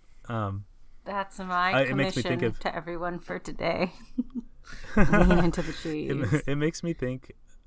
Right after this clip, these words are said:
Speaker 1: um, you know, as, as we're releasing this episode on Valentine's Day, right? Maybe some folks are listening to it on Valentine's Day, and as we're describing all this, like, uh,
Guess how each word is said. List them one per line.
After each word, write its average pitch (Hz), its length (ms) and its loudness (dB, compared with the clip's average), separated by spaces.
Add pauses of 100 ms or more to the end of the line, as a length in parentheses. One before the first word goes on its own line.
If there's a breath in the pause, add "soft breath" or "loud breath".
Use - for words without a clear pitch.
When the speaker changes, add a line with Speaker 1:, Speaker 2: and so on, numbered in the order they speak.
Speaker 1:
um, 101 480 -4
you 113 140 -2
know, 104 160 0
as, 107 400 -2 (160)
as 110 180 -4
we're 104 360 -2
releasing 101 420 -2
this 95 160 -4
episode 95 340 -4
on 92 140 -4
Valentine's 90 520 -10
Day, 95 260 -12 (460 loud breath)
right? 95 220 -6
Maybe 101 160 -6
some 95 320 -6
folks 101 260 -4
are 95 120 -4
listening 101 320 -6
to 101 100 -8
it 104 140 -8
on 175 120 0
Valentine's 98 460 -6
Day, 101 240 -6
and 101 140 -8
as 95 100 -8
we're 98 80 -8
describing 92 720 -4 (460 loud breath)
all 101 160 2
this, 92 400 -4
like, 92 320 -6 (840 soft breath)
uh, 98 300 -4